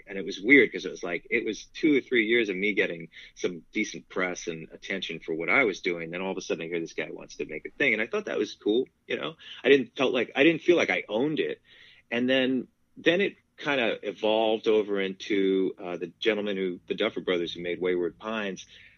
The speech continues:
announced a show called Montauk. If you look at the early press releases, they,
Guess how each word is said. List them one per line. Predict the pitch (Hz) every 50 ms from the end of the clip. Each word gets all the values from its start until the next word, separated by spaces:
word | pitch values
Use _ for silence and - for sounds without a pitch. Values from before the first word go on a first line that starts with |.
| _ _ _ _ _ _ -
announced | 117 107 104 107 110 113 117 110 - -
a | 104
show | - - - - 120 110 104 101 101 101 101 101 - _ _ _
called | - - 101 95 90 82
Montauk. | 87 95 98 104 107 - 90 80 - 87
If | -
you | 85 95
look | 95 104 101
at | 95
the | 87 87
early | 95 101 90 82
press | - - 98 107 - - -
releases, | 90 80 78 78 - - 71 71 -
they, | - 82 87 95 90